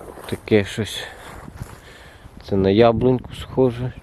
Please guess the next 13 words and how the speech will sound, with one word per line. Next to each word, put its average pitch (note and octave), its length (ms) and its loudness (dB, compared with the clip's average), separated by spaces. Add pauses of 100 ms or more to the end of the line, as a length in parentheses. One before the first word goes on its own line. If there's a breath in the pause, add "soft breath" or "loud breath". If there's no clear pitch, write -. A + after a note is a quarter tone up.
(240)
А C4 80 2
ні, F#2+ 340 2
теж F#2 220 2
на, G2+ 200 2
мабуть, G2 460 2
дичка. G#2+ 460 -2 (1400 loud breath)
Ось C#3+ 380 4
таке. C3 480 0 (1800 loud breath)
Ось B2+ 420 0
такі B2 280 -6
дички. B2 520 0 (3750 loud breath)
Оце A2 320 4
ось, F2+ 380 -2